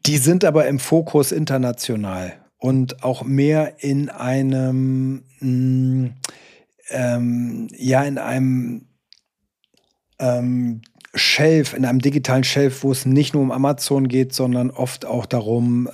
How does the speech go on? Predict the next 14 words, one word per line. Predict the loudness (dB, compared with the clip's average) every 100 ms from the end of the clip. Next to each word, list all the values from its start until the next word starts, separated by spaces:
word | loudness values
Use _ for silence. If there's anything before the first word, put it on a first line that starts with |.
| -6
ähm, | -4 -4
aus | -4
einem | -2 0 0
Cockpit | -2 -4 -4 -4 -4
heraus | -4 -2 -2 -4 -8 -14
das | -4 -2 0
E-Commerce | 0 2 2 0 -2
auf | -4
verschiedenen | -2 0 2 2 2
Marktplätzen | 0 -2 -6 -8 -6 -4 -4 -6 -12 -20 -4
und, | 0 0 -2
äh, | -4 -6 -8 -12 -18 -14 -2
Online-Shops | 0 0 -2 -4 -6
auszusteuern. | -6 -4 -4 -6 -6 -6 -10 -10